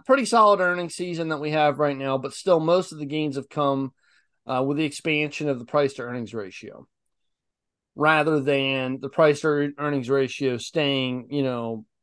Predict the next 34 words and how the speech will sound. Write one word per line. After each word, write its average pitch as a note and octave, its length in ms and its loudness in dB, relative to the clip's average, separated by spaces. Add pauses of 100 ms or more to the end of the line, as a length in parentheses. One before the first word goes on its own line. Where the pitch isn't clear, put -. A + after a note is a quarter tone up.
flat D#3+ 480 4
and D3 180 -2
then C3 600 -2
earnings C#3 480 -2
being C#3 260 -2
the B2 80 -4
reason D3 540 0
why A#2+ 500 0 (1080)
the D3+ 180 0
S C3+ 220 -2
and C#3+ 100 -6
P B2+ 140 -4
five B2+ 280 -2
hundred A#2+ 320 -6
has, A#2 600 -6
uh, A#2 240 -4
gone A2+ 320 -2
up. G#2 180 -8 (560)
In G3 120 2
other B3 200 8
words, G3+ 300 8
basically, E3+ 560 -2
the D#3 140 -2
S D#3 140 -2
and D3+ 120 -8
P D3 100 -4
five C#3+ 260 2
hundred C#3 280 0
has C3 260 -2
overshot C3+ 720 2
earnings. A2 380 -10
Go D#3+ 160 4
ahead, C3+ 180 4
Dave. A2 200 -6